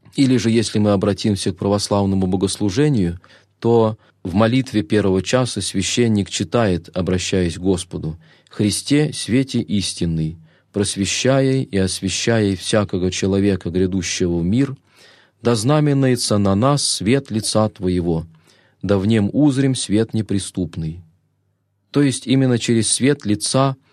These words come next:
человеческого лица Господа Иисуса Христа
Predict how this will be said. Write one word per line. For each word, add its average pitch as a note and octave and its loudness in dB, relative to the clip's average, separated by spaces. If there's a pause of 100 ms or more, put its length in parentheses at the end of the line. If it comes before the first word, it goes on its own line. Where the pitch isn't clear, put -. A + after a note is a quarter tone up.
(120)
человеческого A2 0
лица F#2 -2 (100)
Господа F#2 -2
Иисуса F2+ -4
Христа C3+ -2